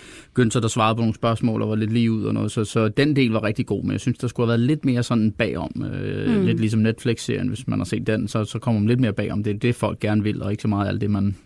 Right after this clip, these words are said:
Speaker 1: ved fra fjernsynet i forvejen.
Speaker 2: Og den Netflix-serie, den vender vi også en lille bitte smule tilbage til senere. Det kan jeg vist godt allerede nu sige. Jeg var også inde til det her show, Mikkel, og vi sendte, øh, vi sendte live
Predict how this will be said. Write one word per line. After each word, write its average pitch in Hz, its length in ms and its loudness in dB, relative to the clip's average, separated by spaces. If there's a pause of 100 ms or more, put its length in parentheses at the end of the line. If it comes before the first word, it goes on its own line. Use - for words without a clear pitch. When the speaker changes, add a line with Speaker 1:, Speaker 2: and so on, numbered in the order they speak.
(140)
Speaker 1:
ved 110 160 -2
fra - 180 -10
fjernsynet - 380 -4
i - 20 -4
forvejen. 107 380 -4 (200)
Speaker 2:
Og 190 100 -2
den 220 120 4
Netflix-serie, 208 600 0
den 202 140 2
vender 190 140 4
vi 185 60 4
også 185 180 0
en 208 40 0
lille 254 220 0
bitte 202 160 0
smule 202 260 0
tilbage 185 320 -2
til 185 180 -6
senere. 190 280 0
Det 202 120 -4
kan 214 100 -6
jeg 190 60 -2
vist 180 120 -8
godt 190 160 -4
allerede 185 320 0
nu 185 160 2 (280)
sige. 220 280 2
Jeg 269 120 4
var 285 120 6
også 285 160 2
inde 269 160 6
til 254 80 2
det 240 100 2
her 226 160 2
show, 202 200 2
Mikkel, 190 340 0
og 196 100 2
vi 220 60 2
sendte, 202 440 2
øh, 170 320 2
vi 208 60 -2
sendte 208 260 0
live 214 240 4